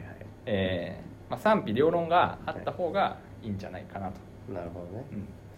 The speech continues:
Speaker 1: そう思うけど、二人ともちょっとビビリだからな。
Speaker 2: <laughs> そう。そう、
Speaker 1: 結構
Speaker 2: ちょっと大衆に迎合するタイプだよね。
Speaker 1: <laughs> そこはちょっとじゃあ練習っていうか、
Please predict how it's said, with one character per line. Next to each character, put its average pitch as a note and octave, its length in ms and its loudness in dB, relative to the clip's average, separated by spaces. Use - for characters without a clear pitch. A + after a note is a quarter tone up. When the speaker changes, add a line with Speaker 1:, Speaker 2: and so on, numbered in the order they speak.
Speaker 1:
そ A2+ 80 -6
う - 20 -2
思 G#2+ 140 0
う - 40 0
け F#2+ 120 -4
ど、 F#2+ 180 -2
二 - 160 -4
人 G3 100 0
と G#3 60 6
も G#3 80 6
ち A#3+ 80 2
ょ - 20 2
っ A#3 60 0
と C3 120 -2
ビ D3 120 2
ビ F3 80 2
リ B2+ 100 4
だ G#2 100 6
か G2+ 100 0
ら G2 100 0
な。 A2+ 280 0
Speaker 2:
<laughs> A3+ 320 10
そ C3 220 6
う。 - 40 -2
そ C#3+ 80 2
う、 C3+ 80 10
Speaker 1:
結 - 20 6
構 - 60 0
Speaker 2:
ち D3 60 8
ょ C3 60 12
っ A2 100 4
と - 0 -
大 F3 240 10
衆 F3+ 200 6
に F3+ 120 8
迎 E3 180 12
合 D#3+ 120 10
す D#3 140 8
る D3+ 140 12
タ F3 80 12
イ D3+ 100 12
プ - 80 10
だ F#2+ 80 6
よ F2 100 4
ね。 F#2 320 0
Speaker 1:
<laughs> - 200 -16
そ - 100 -6
こ - 80 10
は A#3 40 10
ち C#4 60 4
ょ C#4 40 4
っ - 40 -4
と - 80 6
じ C3+ 120 6
ゃ A2+ 220 8
あ - 80 -10
練 C#3+ 200 4
習 F#3 180 4
っ F3+ 60 4
て F#3 100 0
い F3 60 4
う - 20 2
か、 G#2 160 4